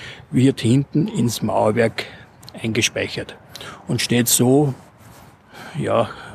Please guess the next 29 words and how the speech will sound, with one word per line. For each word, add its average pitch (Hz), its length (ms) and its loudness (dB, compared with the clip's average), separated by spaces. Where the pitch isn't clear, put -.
speichermassenmäßig 117 1120 0
ein, 120 200 2
zwei 107 220 2
Tage 110 340 2
zur 104 160 0
Verfügung, 131 520 2
sodass 113 360 2
ein 117 100 0
Haus 127 380 4
einfach 120 380 0
so 143 280 2
hoch 131 200 2
aufgepuffert 127 760 -2
wird, 147 300 0
dass 113 220 2
es 120 260 0
das - 220 -2
Außenklima 127 640 2
erst 110 420 0
zwei, 107 220 0
drei 104 200 -4
Tage 101 260 -4
spä-, - 240 -6
später - 420 -6
merken 101 400 -8
würde. 98 160 -8
Das 151 140 0
heißt, 117 320 2
wir 123 280 2